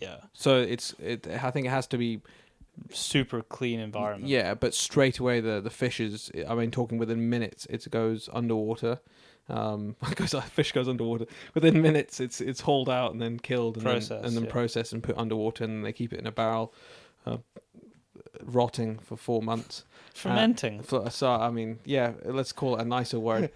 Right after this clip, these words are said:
Speaker 1: <laughs>
Speaker 2: uh, for four months, and then they feed it to you.
Speaker 1: And it was actually not that bad.
Speaker 2: It, I,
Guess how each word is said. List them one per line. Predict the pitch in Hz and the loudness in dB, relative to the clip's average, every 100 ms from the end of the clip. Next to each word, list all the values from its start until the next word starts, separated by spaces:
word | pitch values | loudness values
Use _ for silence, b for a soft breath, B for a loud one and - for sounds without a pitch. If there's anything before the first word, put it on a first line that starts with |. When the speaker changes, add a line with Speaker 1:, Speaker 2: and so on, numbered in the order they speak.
| B | B
Speaker 1:
<laughs> | B B | B B
Speaker 2:
uh, | 131 127 | 2 2
for | 123 151 | 2 -4
four | - 131 | 0 0
months, | 120 117 113 - - | 2 0 -2 -12 -6
and | 120 120 | -4 -2
then | 123 | -2
they | 120 120 | -2 -2
feed | 117 - 123 120 | -4 -6 -4 -4
it | - | -6
to | 113 | -6
you. | 113 117 b b b b - | -6 -8 b b b b 0
Speaker 1:
And | 135 131 131 127 127 127 127 123 | 4 6 6 4 2 2 0 -2
it | 127 | -2
was | 131 131 | -2 0
actually | 131 147 - 120 | 0 -2 -4 -2
not | 120 117 | -2 -2
that | 110 110 | -2 -2
bad. | 120 104 98 | -4 -4 -2
Speaker 2:
It, | 156 85 | -2 -2
I, | 131 | -4